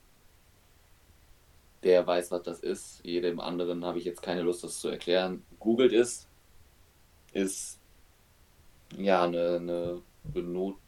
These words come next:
zu benotende Situation. Das war jetzt natürlich nicht mein, mein Highlight, ne? Das wär schon ziemlich krank, wo ich so, „Ja,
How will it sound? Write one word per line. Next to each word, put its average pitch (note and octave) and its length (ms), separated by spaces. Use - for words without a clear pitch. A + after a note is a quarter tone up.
zu - 200
benotende F#2+ 440
Situation. F#2+ 520
Das F#2+ 140
war G#2+ 100
jetzt - 140
natürlich F2+ 260
nicht F2 120
mein, D#2 240
mein D2+ 300
Highlight, D2+ 420
ne? D2+ 260
Das - 100
wär D2 120
schon C#2+ 180
ziemlich D2 260
krank, D2+ 220
wo D2 60
ich - 80
so, - 120
„Ja, - 200